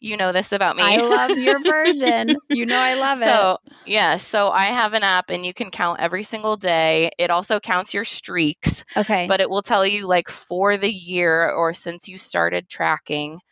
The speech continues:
Speaker 1: how many days you've been sober.
Speaker 2: Yes.
Speaker 1: And so I think I'm at two hundred and fifty-seven
Speaker 2: That's
Speaker 1: today
Speaker 2: amazing.
Speaker 1: total since July fifth.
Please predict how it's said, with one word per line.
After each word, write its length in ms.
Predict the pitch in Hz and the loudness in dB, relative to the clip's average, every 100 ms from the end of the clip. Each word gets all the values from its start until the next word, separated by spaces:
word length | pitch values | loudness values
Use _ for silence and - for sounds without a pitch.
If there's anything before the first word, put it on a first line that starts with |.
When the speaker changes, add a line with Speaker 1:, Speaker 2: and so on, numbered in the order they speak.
| _ _ _ | _ _ _
Speaker 1:
how 200 | 180 175 | -4 -4
many 240 | 165 165 | -4 -10
days 380 | 156 - 147 - | -8 -6 -6 -12
you've 360 | 160 156 151 - | -8 -8 -8 -6
been 220 | 151 147 | -6 -6
sober. 480 | 151 170 160 - 60 - | -4 -4 -2 -6 -10 -8
Speaker 2:
Yes. 460 | 185 175 165 156 - - | 0 2 0 -2 -8 -2
Speaker 1:
And 280 | 175 170 | -2 -2
so 400 | 170 190 170 165 - | -6 -2 2 2 2
I 160 | 165 | -2
think 280 | 170 185 185 | -4 -10 -4
I'm 160 | 185 185 | -4 -4
at 180 | - | -6
two 240 | - - 190 | -8 -14 -12
hundred 300 | 180 190 190 | -12 -12 -14
and 140 | 190 | -14
fifty-seven 1040 | - 180 - 196 - 175 160 156 151 180 208 - | -12 -12 -12 -6 -2 -2 -2 -4 -6 -12 -14 -8
Speaker 2:
That's 80 | |
Speaker 1:
today 260 | 269 165 160 - | -6 -4 -4 0
Speaker 2:
amazing. 760 | 302 277 269 277 392 359 254 | 2 2 4 2 2 -2 -2
Speaker 1:
total 680 | 208 196 180 156 151 156 208 - _ - - - _ _ | 0 2 2 2 -2 -4 -6 -10 _ -20 -20 -20 _ _
since 320 | - 180 170 | -8 -8 -6
July 320 | - 165 156 | -2 0 0
fifth. 480 | 175 - - - - | -4 -6 -6 -12 -16